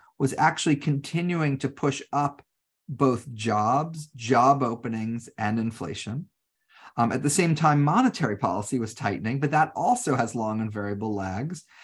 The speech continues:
and not all of it kicked in in the year, um, twenty twenty-two. And you can see this in the data, 'cause if you look at G D P,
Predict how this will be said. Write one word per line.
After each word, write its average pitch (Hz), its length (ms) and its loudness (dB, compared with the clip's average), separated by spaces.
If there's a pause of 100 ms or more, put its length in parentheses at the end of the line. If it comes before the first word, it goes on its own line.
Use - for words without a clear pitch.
(260)
and 131 160 6
not 131 340 4
all 117 280 4
of 113 120 -4
it - 280 -4
kicked - 400 -4
in - 320 -4 (400)
in 107 160 0
the 104 100 2
year, 95 540 -4 (340)
um, 98 220 0
twenty 98 320 0
twenty-two. 98 540 -2
And 180 100 0
you 190 80 0
can 185 160 2
see 208 260 -2
this 196 220 -2
in 180 80 -4
the 170 100 -2
data, 156 340 0
'cause - 200 -14
if 104 100 -4
you 127 80 4
look 160 240 -2
at 160 80 0
G 151 220 -2
D 139 100 4
P, 131 460 -2